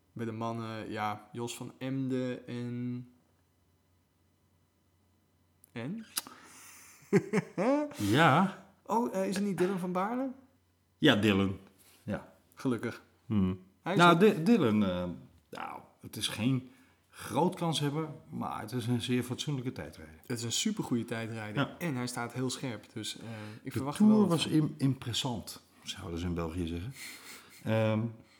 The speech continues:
Speaker 2: ja, verwacht je echt veel van hem?
Speaker 1: Ja, ik verwacht wel top tien, eh, van Dylan.
Speaker 2: Hm. Ja, dat top tien zie ik ook wel gebeuren.
Speaker 1: Het is wel een parcours wat, eh, wat hem ligt.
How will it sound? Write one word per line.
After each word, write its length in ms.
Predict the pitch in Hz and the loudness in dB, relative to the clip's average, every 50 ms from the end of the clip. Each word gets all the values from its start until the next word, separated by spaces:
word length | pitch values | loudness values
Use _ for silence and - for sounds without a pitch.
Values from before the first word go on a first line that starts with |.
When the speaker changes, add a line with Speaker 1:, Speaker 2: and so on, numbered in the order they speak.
| _ _ _ _ _ | _ _ _ _ _
Speaker 2:
ja, 220 | 120 139 165 180 | 0 2 2 2
verwacht 280 | 196 156 156 156 - - | 2 0 0 -2 0 -2
je 60 | 156 | -4
echt 160 | 151 151 - | -4 -4 -4
veel 200 | - 175 165 156 | -2 0 0 0
van 180 | 156 165 160 175 | 0 0 0 0
hem? 160 | 196 202 196 - - _ _ - | 0 0 -2 -6 -12 _ _ -10
Speaker 1:
Ja, 260 | - 131 147 185 208 | -6 -2 -2 -2 -2
ik 100 | 156 127 | -2 -6
verwacht 240 | - 117 113 107 - | -4 -4 -6 -4 -4
wel 120 | 127 123 | -4 -4
top 200 | - 139 131 - | -2 -4 -6 -4
tien, 260 | - 202 208 175 131 | -4 -4 -4 -4 -6
eh, 60 | 113 107 104 | -8 -10 -12
van 140 | - 123 113 | -12 -12 -10
Dylan. 320 | 110 107 104 101 104 120 - | -10 -10 -12 -12 -14 -18 -8
Speaker 2:
Hm. 180 | - 147 147 113 - - _ _ _ _ _ _ - - | -4 -4 -4 -4 -6 -10 _ _ _ _ _ _ -12 -6
Ja, 520 | 156 180 196 202 208 208 208 208 208 202 190 | -4 -2 0 0 2 2 2 2 0 0 0
dat 140 | 160 151 - - - - _ | -2 -4 -4 -4 -14 -20 _
top 200 | - 113 92 - | -6 -6 -6 -4
tien 320 | - 120 123 135 127 - - | -4 -4 -4 -2 -4 -6 -10
zie 200 | - - - 107 | -12 -10 -8 -8
ik 60 | - | -8
ook 140 | - 82 85 82 | -8 -10 -10 -12
wel 80 | 80 | -12
gebeuren. 360 | - - 78 71 76 73 73 | -14 -14 -14 -12 -12 -12 -12
Speaker 1:
Het 80 | 73 - | -10 -10
is 100 | 123 120 | -8 -8
wel 100 | 156 160 | -6 -8
een 60 | 160 156 | -6 -6
parcours 320 | 170 160 - 190 185 175 | -6 -4 0 0 2 2
wat, 180 | 160 156 147 - | 2 0 -4 -6
eh, 80 | 147 | -8
wat 140 | 143 147 135 | -8 -8 -6
hem 180 | 143 135 135 147 | -6 -4 -4 -4
ligt. 260 | 156 127 - - | -4 -6 -8 -12